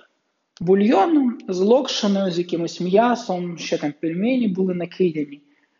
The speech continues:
а, соуси і все таке інше, ну, це коштує вісім доларів. Тобто з'їсти це неможливо,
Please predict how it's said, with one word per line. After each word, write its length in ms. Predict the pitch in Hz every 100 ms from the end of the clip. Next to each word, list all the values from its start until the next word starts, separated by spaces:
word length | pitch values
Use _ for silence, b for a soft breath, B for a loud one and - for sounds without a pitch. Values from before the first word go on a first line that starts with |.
| _ -
а, 1000 | - 147 147 147 147 151 151 151 147 147 143 135 B 113 B B _ _ -
соуси 640 | - - 202 214 196 -
і 40 | 139
все 200 | 139 151
таке 200 | 156 -
інше, 260 | 254 - 202
ну, 140 | 277
це 120 | -
коштує 380 | 147 147 - 107
вісім 260 | 120 - 92
доларів. 340 | 113 113 90 - _ _ _ _ _ _ _ _ _ _ _ - -
Тобто 220 | - - 151
з'їсти 380 | 185 233 214
це 140 | 190 165
неможливо, 680 | 165 170 202 349 370 -